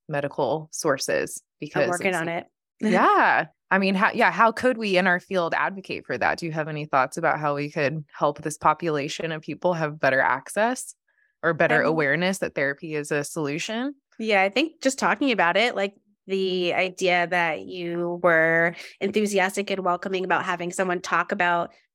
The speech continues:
Speaker 2: pain psychology
Speaker 1: Yeah.
Speaker 2: on this podcast.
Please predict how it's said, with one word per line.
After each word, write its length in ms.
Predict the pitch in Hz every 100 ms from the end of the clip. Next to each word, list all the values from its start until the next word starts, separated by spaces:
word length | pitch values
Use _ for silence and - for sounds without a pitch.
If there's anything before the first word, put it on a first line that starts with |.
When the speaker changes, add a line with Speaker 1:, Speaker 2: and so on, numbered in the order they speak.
| _
Speaker 2:
pain 260 | - 190 190
psychology 1120 | 196 180 185 175 175 196 196 185 208 226 240 -
Speaker 1:
Yeah. 260 | 180 180 175
Speaker 2:
on 240 | 180 180
this 220 | 175 185 185
podcast. 920 | - 180 175 196 175 190 233 - -